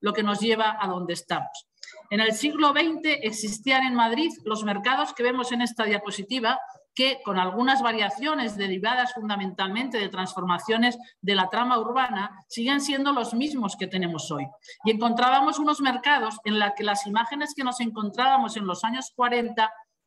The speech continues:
eran estas. Estos eran unos mercados vivos, llenos de gente que estaban cumpliendo una función importante, que era el abastecimiento,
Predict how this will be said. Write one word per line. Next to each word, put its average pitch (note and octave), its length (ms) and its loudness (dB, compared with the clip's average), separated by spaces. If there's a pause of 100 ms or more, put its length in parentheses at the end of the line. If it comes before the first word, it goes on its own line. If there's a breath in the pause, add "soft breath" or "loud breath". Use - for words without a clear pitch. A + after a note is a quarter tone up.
(120)
eran G#3+ 260 0
estas. - 480 -8 (320 soft breath)
Estos A#3+ 480 -4
eran C#4 200 0
unos B3+ 280 -2
mercados G#3+ 540 -2
vivos, C#4 300 -2
llenos A3 260 -2
de G3+ 80 -4
gente D4 340 -2
que A#3 80 -6
estaban B3 380 0
cumpliendo C4 560 -2 (200)
una D4 240 2
función C4+ 420 -4
importante, A3+ 640 0
que B3 80 0
era G#3+ 160 2
el G3 60 0
abastecimiento, F#3 920 -2